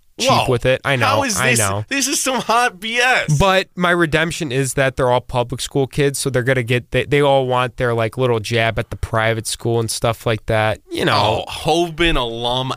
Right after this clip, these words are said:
Speaker 2: outing, and you're not even golfing with Hoban alums?
Speaker 1: I know, I know. I, it, it
Speaker 2: What
Speaker 1: kinda
Speaker 2: is
Speaker 1: shitty.
Speaker 2: that?
Speaker 1: Kinda shitty, but <laughs> the bad news is, well, in the other group too,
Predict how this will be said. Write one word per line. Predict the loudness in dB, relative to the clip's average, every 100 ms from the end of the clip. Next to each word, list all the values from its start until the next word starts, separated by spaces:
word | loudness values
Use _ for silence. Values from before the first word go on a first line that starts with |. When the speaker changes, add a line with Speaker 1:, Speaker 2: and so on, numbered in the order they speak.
| -4
Speaker 2:
outing, | -2 0 0 0 -2
and | -4
you're |
not | -2 0 0
even | 0 -4 -2
golfing | -2 0 -2 -2
with | -4 -6
Hoban | -6 -4 -2 -2
alums? | -4 -4 -2 0 0 -2 -8 -2
Speaker 1:
I | 0 2
know, | 0 -2
I | -2 -2
know. | -2 -6 -8 -4
I, | -2
it, | 0
it | 2 0 -2 -10 -20 -20 -20 _
Speaker 2:
What | 0
Speaker 1:
kinda | 2 2
Speaker 2:
is | 2
Speaker 1:
shitty. | 0 0
Speaker 2:
that? | -2 -4 -10 -10 -2
Speaker 1:
Kinda | 2 2
shitty, | 0 0 0 -2 -6 _
but | 0 2 2 -2 -6 _ _ -6
<laughs> | -4 -4 -6
the | 0 0
bad | 2 0 2 2
news | 0 0 -4 -2
is, | 0 0 -4 -10 -18 0
well, | 2 2
in | 2
the | 2
other | 2 2
group | 0 -4 -2
too, | 0 0